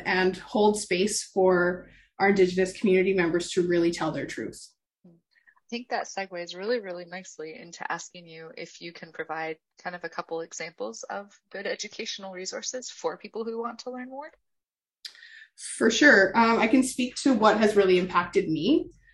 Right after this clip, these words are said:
Speaker 1: Um, and something that, uh, we do as an, uh, organization as a whole is really look into the ninety-four calls to action,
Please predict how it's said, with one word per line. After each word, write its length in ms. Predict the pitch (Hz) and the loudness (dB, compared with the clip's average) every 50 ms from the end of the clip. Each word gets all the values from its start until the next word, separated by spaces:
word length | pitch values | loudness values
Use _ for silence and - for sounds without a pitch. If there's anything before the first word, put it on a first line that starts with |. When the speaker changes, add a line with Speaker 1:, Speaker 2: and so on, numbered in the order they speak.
| _ _ _ | _ _ _
Speaker 1:
Um, 640 | - 190 185 180 175 175 165 165 160 147 - - - - - _ _ _ - - | -4 -2 0 0 0 0 0 0 -2 -2 -4 -6 -14 -20 -20 _ _ _ -4 2
and 180 | 220 220 220 220 | 4 4 4 6
something 380 | - 214 208 208 208 202 202 | 6 4 4 6 6 4 4
that, 400 | 190 190 185 180 180 - - - - - - _ _ _ _ _ _ _ _ _ _ _ _ _ _ _ _ _ | 4 4 4 2 2 0 -2 -8 -12 -16 -18 _ _ _ _ _ _ _ _ _ _ _ _ _ _ _ _ _
uh, 120 | - 196 180 | -6 -4 -2
we 240 | 180 190 196 196 180 | -2 0 -2 0 4
do 180 | 190 185 180 | 6 6 6
as 180 | 175 180 180 196 | 6 4 2 0
an, 180 | 180 - - - - - | -2 -2 -2 -6 -10 -12
uh, 180 | - - - - | -12 -10 -10 -4
organization 720 | - 220 208 196 196 190 180 180 180 185 185 185 - 196 165 | 0 0 2 2 2 2 2 4 4 4 4 4 4 2 0
as 100 | 160 170 | 0 0
a 60 | 170 | 2
whole 260 | - - 302 294 220 | 4 6 6 8 6
is 140 | 208 202 202 | 6 6 6
really 160 | 202 190 185 | 6 6 8
look 240 | 185 180 190 190 - | 8 6 6 6 4
into 240 | 220 208 208 - 196 | 4 2 2 2 0
the 80 | 185 185 | 0 0
ninety-four 480 | 175 165 165 165 180 - - 180 175 | 0 0 0 -2 -2 -2 -2 -2 -2
calls 260 | - 170 160 160 160 | 0 0 0 0 -2
to 80 | - 180 | -4 -4
action, 540 | - 165 160 - - - - 147 147 160 | -2 -2 -4 -4 -6 -8 -10 -10 -10 -12